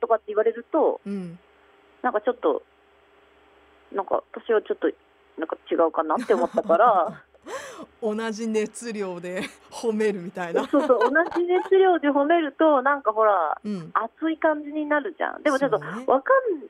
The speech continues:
Speaker 1: ないけどさ、その彼がどういうこうテンションを求めてかったっていうのは。
Speaker 2: うん。
Speaker 1: だからあんちゃんだったらどうかなっていう。
Speaker 2: あ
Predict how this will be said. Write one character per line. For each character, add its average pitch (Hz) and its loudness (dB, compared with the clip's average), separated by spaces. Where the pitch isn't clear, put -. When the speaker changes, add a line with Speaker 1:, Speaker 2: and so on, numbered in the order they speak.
Speaker 1:
な 190 0
い 190 -6
け 180 -2
ど 156 0
さ、 285 0
そ 262 -2
の 196 -2
彼 196 2
が 160 2
ど 202 2
う 277 0
い 262 -8
う 254 -8
こ 226 6
う 214 0
テ 233 4
ン 220 -8
シ - -6
ョ 185 0
ン 160 -2
を - -2
求 151 -2
め 190 -2
て - -4
か 165 0
っ - -20
た 175 -2
っ 160 -6
て - -4
い 147 2
う - 0
の 143 0
は。 226 2
Speaker 2:
う - -10
ん。 196 -8
Speaker 1:
だ - -12
か 208 2
ら 226 4
あ 294 0
ん 302 -6
ち - 0
ゃ 262 4
ん 247 -2
だ 240 2
っ 233 -2
た - 2
ら 269 2
ど 247 2
う 240 2
か 190 -4
な 214 -2
っ 214 -4
て - -20
い - -20
う。 - -20
Speaker 2:
あ 185 -20